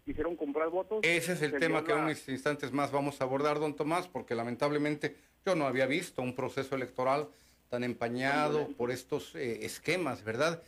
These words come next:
Speaker 2: Quema de,
Speaker 1: Sí, sí.
Speaker 2: eh, vehículos, robo de urnas, cabezas, eh, eh, allí, eh, cuerpos decapitados cerca de las, de las casillas.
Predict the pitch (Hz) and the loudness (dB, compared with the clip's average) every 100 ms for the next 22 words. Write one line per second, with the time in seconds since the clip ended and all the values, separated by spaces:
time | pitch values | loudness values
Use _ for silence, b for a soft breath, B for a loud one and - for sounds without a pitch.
0 | B B _ - 135 131 131 117 107 113 | B B _ -2 0 2 2 0 2 2
1 | 113 110 - 104 101 104 101 101 110 147 | 4 0 -2 -4 -2 -2 -4 -2 0 2
2 | 151 - 143 139 139 - - 120 113 110 | 0 -2 0 2 0 -2 -2 0 0 0
3 | 107 127 151 170 151 151 - - 113 123 | 0 2 2 2 0 0 -2 -4 -2 -2
4 | - 127 - b b b _ 117 110 110 | -2 -4 -6 b b b _ -12 -6 -4
5 | 104 101 101 95 104 - 104 104 127 131 | -2 -4 -8 -12 -18 -10 -10 -4 -2 0
6 | 127 113 95 92 90 90 92 - - 127 | 0 -2 -6 -14 -16 -18 -20 -10 -2 -2
7 | - 123 113 110 - 104 120 117 - 123 | -2 -6 -4 -6 -8 -4 -2 -2 -2 -6
8 | 113 117 107 101 92 - _ _ _ _ | -2 -2 -2 -4 -8 -10 _ _ _ _
9 | _ 120 104 98 113 - 160 156 165 165 | _ -4 -2 -2 -4 0 2 4 0 -2